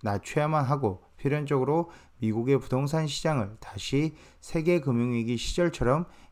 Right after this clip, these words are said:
이렇게 무너뜨려야 된다라고 봐주시면 됩니다. 이번 에프엠씨에서도 부동산 가격 조정이 더 필요하다라고 대놓고 언급한 것이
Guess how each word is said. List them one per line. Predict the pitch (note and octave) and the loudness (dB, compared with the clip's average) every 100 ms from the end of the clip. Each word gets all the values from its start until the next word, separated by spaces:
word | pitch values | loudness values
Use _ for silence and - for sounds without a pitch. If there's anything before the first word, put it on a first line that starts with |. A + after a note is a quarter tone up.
| - | -2
이렇게 | G#2 G2 - A#2 | -2 0 2 2
무너뜨려야 | G#2 G2 G#2+ C#3+ D3 D3+ D3 | 2 2 2 2 2 2 2
된다라고 | A#2+ A2 A2 G#2+ D3+ E3 - - - | 2 0 0 2 2 0 -8 -20 -8
봐주시면 | - G2+ G#2+ - A#2+ | -4 -4 -4 -4 -2
됩니다. | G#2+ F#2+ F#2+ G2 - - - - _ _ - - | -2 -4 -6 -8 -12 -20 -20 -20 _ _ -14 -2
이번 | C3 F3 F3 | 4 4 4
에프엠씨에서도 | C3+ - F3 E3+ - E3 D3 D#3+ E3+ E3 | 2 2 0 2 2 2 2 2 4 4
부동산 | C3 B2+ C3+ D3+ C#3+ | 2 0 2 0 0
가격 | B2 B2 | 0 0
조정이 | A#2 G#2+ B2 A2 A2 A2+ | -2 -2 0 0 0 -2
더 | G#2+ G#2 F#2+ | -2 -4 -4
필요하다라고 | - C#3+ C#3+ B2+ A#2 A#2 D#3 F3 - - - | -2 0 0 0 -2 0 0 0 -4 -20 -12
대놓고 | - A#2 A#2+ A#2+ C3 | -2 0 0 2 2
언급한 | G2+ G#2+ B2 | 2 2 0
것이 | A2 F#2+ - D3 G#2 | 0 -4 0 0 0